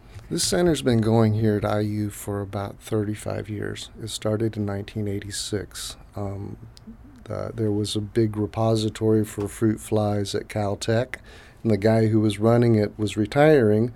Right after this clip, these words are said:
and so we moved the entire repository to I U, and it's been going here since. I've been here about twenty-three years. When the flies first moved here, there were about sixteen hundred strains, and we're up to about seventy-seven thousand strains now.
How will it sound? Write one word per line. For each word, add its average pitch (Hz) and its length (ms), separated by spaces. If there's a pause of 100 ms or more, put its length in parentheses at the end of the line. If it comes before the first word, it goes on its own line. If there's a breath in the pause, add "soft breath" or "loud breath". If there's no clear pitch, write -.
(380 loud breath)
and 113 160
so 123 180
we 123 140
moved 135 380
the 113 100
entire 107 720 (100)
repository 107 1040
to - 200
I 101 240
U, 107 680 (180)
and 101 440
it's 107 260
been 104 400 (500 loud breath)
going 117 340
here 113 220
since. 107 380
I've 147 180
been 131 180
here 117 240
about 104 360
twenty-three 113 640
years. 101 460 (540 loud breath)
When 110 140
the 107 60
flies 110 400
first 113 340
moved 135 360
here, 123 380 (420 loud breath)
there 113 80
were 113 80
about 110 260
sixteen 117 540
hundred 107 340
strains, 101 640
and 101 120
we're 101 180
up 101 160
to 104 80
about 98 300
seventy-seven 101 720
thousand - 420
strains - 460
now. - 260